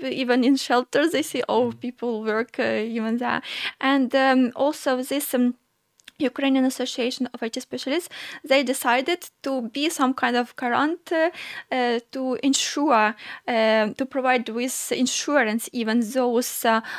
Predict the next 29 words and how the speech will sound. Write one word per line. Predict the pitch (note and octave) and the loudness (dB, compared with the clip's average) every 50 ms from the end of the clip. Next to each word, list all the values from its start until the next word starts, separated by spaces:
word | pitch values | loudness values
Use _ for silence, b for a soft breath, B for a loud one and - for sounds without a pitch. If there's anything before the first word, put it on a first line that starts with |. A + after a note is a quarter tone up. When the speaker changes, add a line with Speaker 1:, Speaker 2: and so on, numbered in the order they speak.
| B B B | B B B
Speaker 1:
um, | - G#3+ G#3 G#3 G#3 G#3 G#3 G3+ G#3 G#3 G#3 G#3 G#3 G#3+ G#3+ A3 - - - - | -2 0 0 2 2 2 2 2 0 0 0 0 -2 -2 -2 -4 -6 -8 -10 -8
uh, | A#3 A3+ G#3 G#3 G#3+ - | -6 -4 -4 -4 -4 -2
companies | - C4 C#4 D4 - D4+ D4+ D4+ D#4+ E4 D#4 | 0 0 0 2 0 0 0 0 -2 -4 -4
that, | - A3+ A#3 _ - - | -4 -4 -4 _ -4 -2
uh, | A#3+ G#3+ A3 A3 | 0 0 0 0
go | A3 A3 B3+ A#3+ A3 G#3+ A3+ G#3 G#3 A#3+ - - | 0 0 2 2 4 4 4 2 0 -2 -6 -6
for, | - A3+ - - - G#3+ B3 B3+ | -4 -4 -4 -4 -6 -10 -8 -4
for | A3+ G#3+ A3+ | -4 -4 -4
these | A3+ G#3+ A#3 - - | -4 -6 -6 -8 -6
contracts | - B3 B3 C4 - - B3 - - - - - | -4 -2 -2 -2 0 -2 -4 -4 -4 -10 -10 -6
with | A3+ A3 A3 A3+ - | -4 -4 -4 -4 -4
the | - A3+ A3+ | -4 -2 -2
Ukrainians, | A#3+ A#3 - - A#3+ C4 D#4 E4 E4+ E4 F#4+ - - E4+ F4 B B B B B D#3+ | -2 -4 -6 -6 -4 -4 -4 -4 -6 -6 -6 -4 -4 -4 -4 B B B B B -8
Speaker 2:
Mm. | D#3 A#2 G#2+ | -8 -6 -6
Speaker 1:
becau-, | - B3+ - - - | -6 -6 -6 -4 0
in | C#4 C4+ | 0 0
order | C#4 C4 B3+ B3+ | 2 2 2 0
to, | - - C4+ B3+ B3 B3+ B3+ B3+ B B B | 0 -2 -2 2 2 2 2 0 B B B
to | - C4 | -10 -10
keep | - - - C#4+ B3 B3+ - - | -10 -8 -6 -6 -6 -6 -6 -6
those | - A3 A3+ G#3+ A3+ - - | -4 -2 -2 -2 -4 -4 -8
contracts, | - - G#3+ G#3 A3 A3+ - - - - - - - - | -8 -8 -6 -4 -4 -6 -4 -6 -6 -8 -8 -14 -8 -6
yes. | A#3 - - A#3 - - | -4 -4 -4 -4 -6 -8
Speaker 2:
Yeah. | - G#3+ | -6 -4
Speaker 1:
So | B3 A#3 A#3 A#3+ B3 B B B C#4 B | -2 -2 -2 -2 -2 B B B -14 B
they, | - - A#3+ A3+ A#3 B3 B3 | -4 -2 2 2 4 4 4
like, | A#3 G#3+ A3 A3 - | 4 2 0 0 -2
garant, | - B3 A3+ A3+ A3 A3 A3 A3+ - - - | -2 2 2 2 2 2 -2 -4 -6 -10 -8
uh, | A#3+ - - - G3 G3+ G3 G3 G3 G3+ A#3+ | -4 -2 -2 0 0 0 0 0 0 -2 -4